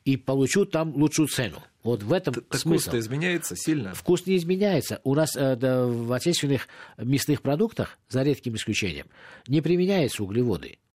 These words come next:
Speaker 1: А кто разбавляет, он вынужден написать на этикетке, что есть углеводы. Поэтому, если потребитель на это не смотрит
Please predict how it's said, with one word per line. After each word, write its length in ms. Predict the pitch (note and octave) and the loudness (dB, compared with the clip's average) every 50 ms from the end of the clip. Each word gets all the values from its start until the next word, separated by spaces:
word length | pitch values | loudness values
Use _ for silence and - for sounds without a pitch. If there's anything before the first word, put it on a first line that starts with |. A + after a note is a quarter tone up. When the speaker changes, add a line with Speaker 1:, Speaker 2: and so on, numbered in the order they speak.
| _ _ _ | _ _ _
Speaker 1:
А 160 | - G#2+ A2+ | -4 -4 -4
кто 380 | - - - E3 D#3+ D#3 C#3 - | -4 0 0 2 2 2 2 0
разбавляет, 720 | C3 B2+ C3 C3 B2+ C#3 D3 D#3 F3 G#3+ A#3 G3+ - - | -2 0 0 0 2 2 2 2 2 2 2 2 2 2
он 180 | E3 E3+ E3+ D3+ - | 0 0 0 0 -2
вынужден 600 | C#3 B2+ E3 F#3+ F3+ D#3 C3 A2 - A#2+ A2+ A#2 | 0 2 2 4 4 4 2 2 0 -4 -4 -2
написать 640 | A#2+ A#2 - C3+ B2+ - - B2 F#2+ F2 - - - _ _ _ - | -4 -4 -2 -2 -2 0 0 0 -2 -4 -6 -12 -18 _ _ _ -4
на 180 | A2+ A2 A2 | -2 -2 -2
этикетке, 460 | A2 - B2 A#2+ - G3 G3 - - G#2+ | -2 -2 -2 0 0 0 0 -2 -4 -2
что 140 | - A#2+ | 2 2
есть 220 | B2 C#3 F3 - - | 4 4 4 2 2
углеводы. 540 | D3+ D3 D#3 E3 D#3 C3 G2+ - - - - _ - - - - - - - - | 0 2 2 2 2 2 0 -2 -6 -12 -18 _ -20 -20 -18 -18 -18 -20 -8 -4
Поэтому, 300 | - D3 D3+ D3+ D#3+ D#3+ | -2 -2 0 2 2 2
если 140 | D#3 - C#3+ | 2 2 0
потребитель 640 | - D#3 - E3 E3 E3 F#3+ E3 - D3+ C#3 - - | -2 -2 0 0 2 2 2 2 2 0 0 -2 -2
на 180 | - C#3+ D3+ D#3+ | -2 0 2 2
это 240 | E3 D#3 - D3 C3+ | 2 2 0 -2 0
не 160 | B2+ D3+ C#3+ | 0 0 0
смотрит 560 | - - E3 F3 E3 - - F2+ D2+ - | 0 2 4 4 4 2 0 -4 -8 -8